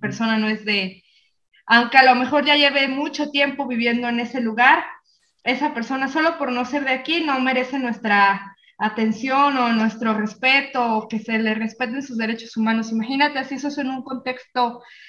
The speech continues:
eh, muy local. Ahora una persona que va de paso, eh, debe ser mucho, mucho peor. Bueno, preguntarte, Enrique, que nos platiques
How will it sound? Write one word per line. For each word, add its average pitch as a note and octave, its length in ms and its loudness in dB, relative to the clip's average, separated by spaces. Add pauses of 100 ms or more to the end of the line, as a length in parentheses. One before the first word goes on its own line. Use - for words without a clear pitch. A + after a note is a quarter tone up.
(280)
eh, A3+ 220 2
muy C4+ 300 2
local. C#4 560 6 (120)
Ahora C4 560 8
una C#4 260 -4
persona C4 400 -4
que C4+ 120 -4
va A#3 140 6
de A#3+ 180 -2
paso, C#4 640 2 (480)
eh, G#3+ 320 0
debe C4 240 0
ser C4 540 0 (160)
mucho, D4 800 -2
mucho A#3 340 -6
peor. G#3+ 420 -2 (400)
Bueno, C#4+ 320 2
preguntarte, C#4 600 2
Enrique, D4 320 -2
que C4 100 -2
nos A3 200 -2
platiques C#4+ 580 -2